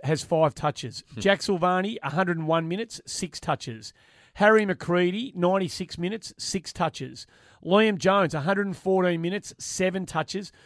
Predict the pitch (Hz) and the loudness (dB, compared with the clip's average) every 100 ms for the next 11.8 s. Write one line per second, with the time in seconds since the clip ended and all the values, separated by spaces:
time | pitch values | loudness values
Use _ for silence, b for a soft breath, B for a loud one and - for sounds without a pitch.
0 | b b _ 185 185 - 175 151 110 - | b b _ 6 6 4 -2 -2 -2 -4
1 | 175 185 170 170 147 127 117 110 139 160 | 4 6 6 2 0 -2 -4 -2 0 0
2 | 135 117 143 151 165 175 156 - 160 - | -2 -4 -4 -2 -2 -2 -4 -6 -10 -6
3 | 147 143 156 - - 165 170 - 170 - | -4 -2 -4 -8 -4 0 0 -2 -6 -4
4 | 135 123 - b b b b - 381 - | -8 -12 -18 b b b b -6 -4 -4
5 | - 302 - _ _ 208 - b b b | 4 4 4 _ _ -16 -16 b b b
6 | 233 214 247 277 285 - 294 269 240 202 | -4 2 6 6 6 4 6 6 6 8
7 | 190 160 - - - 247 311 269 180 156 | 6 4 -2 -16 4 8 10 10 8 6
8 | 151 127 180 165 - 208 202 220 208 131 | 2 0 0 -4 -8 -6 0 2 0 -4
9 | 214 226 135 - 180 170 165 - 226 269 | -2 -2 -4 -2 0 0 -4 0 2 2
10 | 208 143 151 - 95 92 - 254 269 254 | -2 -6 -12 -14 -12 -10 -4 2 4 8
11 | 302 311 190 180 262 208 160 | 6 6 2 2 2 0 -2